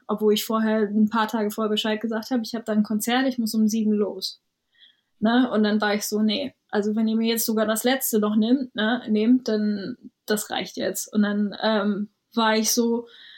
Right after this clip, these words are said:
ein paar Wochen, weil ich zieh mich da relativ schnell raus. Ich bin nicht so jemand, der dann da so lange Trübsal bläst, aber ein paar Wochen, ähm, später habe ich dann nochmal versucht, äh, na, versucht. Ich hab dann nochmal angefangen zu studieren, Eventmanagement,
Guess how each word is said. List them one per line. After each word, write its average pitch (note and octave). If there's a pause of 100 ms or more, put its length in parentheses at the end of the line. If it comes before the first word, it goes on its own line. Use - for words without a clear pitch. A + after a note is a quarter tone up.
(140)
ein A3
paar D#4
Wochen, C4+
weil A3
ich A#3
zieh C#4+
mich C#4+
da A#3+
relativ B3+
schnell G#3+
raus. A3
Ich G#3+
bin A3
nicht G#3+
so G#3+
jemand, G#3+
der G#3
dann G#3+
da G#3
so G#3
lange G#3+
Trübsal A3
bläst, -
aber G#3+
ein G#3
paar G#3+
Wochen, G#3+ (600)
ähm, A3
später B3+
habe B3+
ich B3
dann A#3+
nochmal A3+
versucht, A3+
äh, A3 (400)
na, F#3+
versucht. G#3 (440)
Ich -
hab B3
dann A#3+
nochmal A3
angefangen A#3+
zu A3+
studieren, B3+
Eventmanagement, B3